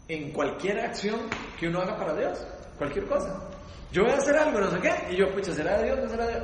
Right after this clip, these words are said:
Siempre hay un riesgo. Y creo que ese es el, eso es parte también de lo que tenemos que aprender a, como a aprender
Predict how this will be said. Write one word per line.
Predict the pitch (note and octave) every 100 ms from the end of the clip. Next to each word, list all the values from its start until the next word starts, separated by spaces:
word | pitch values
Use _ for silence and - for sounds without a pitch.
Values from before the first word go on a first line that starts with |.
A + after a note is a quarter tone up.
| -
Siempre | E3 E3+ G#3+
hay |
un | G3+
riesgo. | B3 B3+ - - - - - - - - - - - - - - - - - - -
Y | D3+
creo | - D#3 D3+ D#3
que | F#3+
ese | F#3+
es | F#3+
el, | G#3 F#3+
eso | E3 D3
es | G3
parte | - G3 - G3+
también | G3 F#3+ G#3 - -
de | D#3
lo | D3
que | C#3+
tenemos | C#3 C#3 -
que |
aprender | G3 F#3+ F#3 F#3 G3+ -
a, | C#3 C#3 - - -
como | - D3 C#3+
a | C3 B2+ B2 -
aprender | C#3+ - C#3 C#3+ G3+ - - -